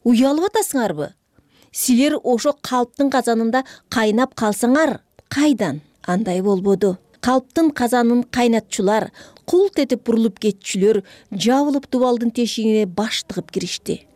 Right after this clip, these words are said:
Алар ушул учурду, ушул кезди эчен жылы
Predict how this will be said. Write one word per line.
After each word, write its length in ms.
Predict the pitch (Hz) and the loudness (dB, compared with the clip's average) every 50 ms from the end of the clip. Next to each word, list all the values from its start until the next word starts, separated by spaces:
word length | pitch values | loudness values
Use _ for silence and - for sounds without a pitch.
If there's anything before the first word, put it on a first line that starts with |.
| - - - | -20 -20 -10
Алар 340 | - 190 196 196 202 202 208 - _ _ _ - | -2 0 2 2 2 2 0 -2 _ _ _ -4
ушул 380 | 247 214 - - - 294 277 277 | -2 -2 -2 2 2 2 4 4
учурду, 600 | 247 - - 254 220 208 180 214 208 196 175 - - - - - - - | 2 2 0 -2 -2 0 2 2 2 2 2 -2 -8 -20 -20 -14 -4 -2
ушул 380 | 240 196 - - 311 320 330 311 277 | -2 0 2 2 4 4 4 4 4
кезди 340 | 277 277 269 233 226 262 262 - | 2 0 0 -2 -2 -4 -6 -4
эчен 540 | - 240 226 190 - - 254 262 254 247 233 | 0 -2 -2 -2 0 0 0 2 2 2 2
жылы 160 | 233 214 226 | 2 0 0